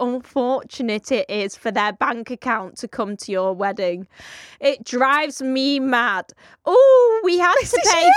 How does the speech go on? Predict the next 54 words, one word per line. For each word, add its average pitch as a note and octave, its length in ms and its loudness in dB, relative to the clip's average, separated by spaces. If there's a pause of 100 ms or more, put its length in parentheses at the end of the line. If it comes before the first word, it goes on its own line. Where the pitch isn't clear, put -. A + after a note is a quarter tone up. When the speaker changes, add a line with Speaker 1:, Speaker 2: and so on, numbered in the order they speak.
(180)
Speaker 1:
two G#4+ 280 2
hundred A#4 400 -2
pounds F4 440 -2
each E4+ 260 -4
for E4+ 140 -4
flights D#4 500 -4
to D4+ 60 -2
your C4+ 160 2
wedding. A#3+ 560 -4 (280)
Sorry, C4+ 760 -2
but C4+ 160 2 (160)
don't A#3 400 2 (160)
come." D#4+ 400 2
Speaker 2:
See, F3 180 -6
this E3 160 -14
is - 80 -18
what - 100 -12
I've E3+ 120 -12
just - 160 -20
said. D4 240 -6 (380)
If - 100 -14
you C4+ 80 -4
listen C#4+ 220 -4
to E4 80 -6
Wednesday's C#4 480 -4
episode, B3 800 -6
the A3+ 80 -6
one A3+ 220 -2
that's G3+ 140 -6 (200)
just - 420 -6
been, A#3+ 400 -6 (220)
Speaker 1:
Is - 100 -2
this A3 220 0
you A#4 360 6
that's - 200 -4
Speaker 2:
it's C#4 40 -4
Speaker 1:
written C4 120 0
Speaker 2:
not - 140 4
Speaker 1:
in? F4+ 80 0
Speaker 2:
me. G4 340 0
Randomly, D4 480 0
we've B3 160 -6
just - 120 -8
had B3+ 120 -2
this B3+ 100 -8
exact B3 300 -6
same A3 160 -6
conversation. G#3+ 640 -8
Speaker 1:
I D4 100 -2
feel F#4+ 260 -2
like D#4+ 200 -2
saying C4+ 300 -4
to - 80 -16
them, F#3+ 200 -4